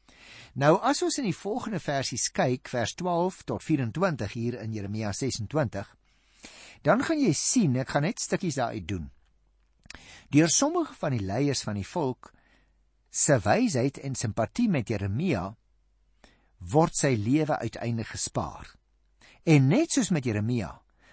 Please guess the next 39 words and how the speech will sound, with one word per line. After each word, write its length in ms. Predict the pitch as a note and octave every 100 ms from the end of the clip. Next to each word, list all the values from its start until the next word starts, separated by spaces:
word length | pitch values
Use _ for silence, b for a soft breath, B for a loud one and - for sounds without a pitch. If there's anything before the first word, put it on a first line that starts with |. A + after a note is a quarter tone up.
| b
was 240 | C#3+ D#3 D3
dit 140 | - -
ook 320 | D4 D4+ -
die 80 | C#3
godsdienstige 800 | - C#3 - G#2 G3+ C#4 E3+ C3
leiers 480 | G#2 A2 F#2 F2 - - _ _ -
wat 280 | G2 C#3 -
teen 200 | C3 A2+
die 120 | A2+
Here 140 | G#2+
Jesus 440 | G2+ F3+ C4+ - -
gekant 360 | F#2 F2 D#2+ -
was. 280 | - - - _ _ _ _ _ _ _ _ _ _ _ -
Daar 120 | C#3+
was 160 | D3 -
egter 280 | E3+ - A#2
niemand 400 | C3 D3+ B2 G#2
wat 120 | -
kon 200 | G2+ A2
ingryp 560 | D3+ D3+ C#3+ A#2 G#2+
om 80 | G2
sy 220 | - C#3+ F#3+
lewe 300 | A2+ E2+ E2
te 80 | -
spaar 360 | - D#2 - -
nie. 120 | - _ _ _ -
Hy 240 | B2 C#3+
is 120 | B2+
uiteindelik 440 | B2 G2+ - C#3 A#2
aan 100 | A2
die 80 | G2+
volk 260 | D3+ B2 -
oorgelewer 580 | G3 G3+ B2 A#2 G#2+ G2+
sodat 320 | B2+ G#2 -
hulle 140 | G#2
hom 100 | G2
kon 160 | G#2+ G#2
doodmaak. 600 | C3 F#3+ - - - - _ B B B B B B
So, 160 | -